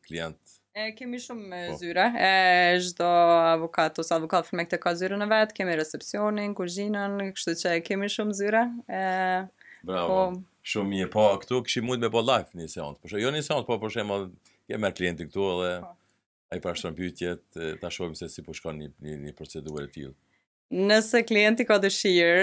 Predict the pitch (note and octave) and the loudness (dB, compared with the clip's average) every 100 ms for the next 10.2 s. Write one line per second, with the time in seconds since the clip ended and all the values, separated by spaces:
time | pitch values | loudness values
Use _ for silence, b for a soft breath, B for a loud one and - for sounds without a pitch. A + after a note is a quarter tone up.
0 | F3 F3 F3 D#3+ E3+ E3+ E3+ E3 F3+ F3 | 6 6 6 4 2 2 -2 -4 -2 -2
1 | F3+ E3+ E3+ D#3+ D#3+ E3 - - G#3 G#3+ | -2 -2 0 0 0 -2 -4 2 4 4
2 | G#3+ F3+ G#3+ F#3+ F#3+ C#3 G#3+ G#3+ B3 G3+ | 2 2 4 6 4 4 4 4 4 4
3 | F#3+ F#3+ B2+ C3+ C3 - B2+ B2+ B2 A#2 | 6 6 6 4 2 0 0 0 -2 -2
4 | A2+ G#2+ G#2 - G2 G2 A2+ G#2+ G#2 G2+ | 0 0 -2 -4 -6 -2 -2 -2 -2 -2
5 | G2 G2 A#2 C3+ A2+ F#2 D3 - b b | -2 -2 -2 0 0 2 0 -4 b b
6 | _ D#2+ F2+ G2 - F#2+ F#2 F#2 F#2 F2+ | _ -4 -4 -6 -6 -2 0 -2 -2 -6
7 | - E2+ E2+ E2 F#2 F2 F2 E2+ E2+ - | -6 -6 -6 -8 -8 -4 -2 -2 -4 -6
8 | F2 - E2+ E2+ E2+ E2 b b _ - | -8 -6 -10 -10 -12 -14 b b _ -10
9 | G2+ F#2 C3 A#2 A#2+ G#2+ A2 G2+ - B2 | -8 -6 -4 -4 -4 -4 -4 -6 -4 -4
10 | A#2 B2 | -4 -4